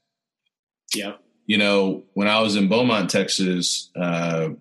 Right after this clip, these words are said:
Speaker 2: I learned about the idea of white flight, how after the schools were desegregated, many whites moved out of Beaumont. And so there's a town called Lumberton,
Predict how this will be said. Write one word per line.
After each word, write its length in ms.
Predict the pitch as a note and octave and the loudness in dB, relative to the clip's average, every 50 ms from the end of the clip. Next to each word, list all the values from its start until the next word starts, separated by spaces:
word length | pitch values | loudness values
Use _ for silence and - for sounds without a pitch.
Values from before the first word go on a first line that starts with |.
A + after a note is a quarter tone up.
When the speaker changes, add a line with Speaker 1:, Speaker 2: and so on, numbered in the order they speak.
| _ - | _ -4
Speaker 2:
I 80 | - G2+ | -2 0
learned 280 | G2+ G#2 G#2+ G#2+ G#2 G2 | 2 2 2 2 2 2
about 220 | F#2 G2+ G2 F#2 | 2 2 0 0
the 140 | - G2+ F#2+ | 2 0 2
idea 460 | F#2+ F#2+ F#2+ F2+ F#2 F#2+ F#2+ F#2+ F#2 | 2 2 0 2 2 2 2 2 2
of 120 | F2+ F2+ E2+ | 0 -2 -2
white 400 | E2+ F2 F#2 F#2 F#2 F#2 - - | -2 -2 0 0 0 -2 -4 -8
flight, 460 | - - G2 G2+ G#2+ - - - - _ _ _ _ _ _ _ _ _ _ | -6 -4 -2 -2 -2 -4 -6 -8 -14 _ _ _ _ _ _ _ _ _ _
how 260 | - G#2 G2 F#2+ G2 | -4 0 2 2 4
after 260 | G2+ G#2 G2+ - G2+ | 2 2 0 0 -2
the 120 | F#2+ E2 F#2 | -2 0 0
schools 760 | - - - - C#3 C#3 C3 A#2 G#2 G2+ G2 F#2+ F#2+ F#2 F#2+ | -2 -2 -2 0 0 0 2 2 2 2 2 2 0 -2 -2
were 340 | F#2 F#2 F2+ F2+ E2 - _ - F2+ | -2 -2 -2 -2 -4 -8 _ -8 -4
desegregated, 1040 | F2 G2 G2 G2 - - C3+ C3 A#2 G#2 F2+ F2 F2 F2 F2 F2 F2 E2+ F2 - - _ _ _ _ _ _ _ _ _ _ _ _ _ _ - - - | 0 0 0 0 2 2 0 2 0 0 0 0 0 0 0 0 -2 -2 -4 -6 -10 _ _ _ _ _ _ _ _ _ _ _ _ _ _ -18 -6 -2
many 400 | G2 G2+ A2 A#2 A#2+ A#2+ A#2 G#2+ | 0 2 4 4 2 2 2 2
whites 460 | G2+ G2+ A2 A2+ A2+ G#2+ G2 - D#2+ | 2 2 2 2 2 0 0 -2 0
moved 760 | F#2+ G2+ G#2 A2+ B2 C3 B2+ A2 G2 F#2+ F2+ F#2 G2 - - _ _ _ _ _ _ _ - | 0 2 2 4 4 4 4 2 2 0 0 -2 -6 -8 -12 _ _ _ _ _ _ _ -2
out 200 | G2 G2+ G2+ G2 | 0 0 2 2
of 140 | G2 F#2 F2 | 0 0 2
Beaumont. 480 | A#2+ D#3+ G3 F#3 C#3 - - - - - _ _ _ _ _ _ - - | 2 2 2 2 2 0 -2 -4 -8 -10 _ _ _ _ _ _ -6 -4
And 160 | F#2+ G2 G2 | -2 0 0
so 280 | - A2+ G#2+ G#2 G2+ | 0 0 0 0 2
there's 260 | G2+ G2+ G2+ F#2+ F2+ F#2 | 0 0 0 0 -2 -2
a 40 | |
town 480 | E2 - A2+ A2 A2 A2 G#2+ G#2+ G#2 G2 | -4 -2 0 0 2 2 2 2 0 -2
called 440 | - - G#2 G2 F#2+ F#2+ F#2 E2+ F#2+ | 0 0 0 2 2 0 0 0 0
Lumberton, 680 | G#2 A2+ A2+ G#2+ F#2+ F2+ - - F2+ D2+ B1+ - | 0 2 2 2 0 0 -2 -4 -6 -6 -6 -8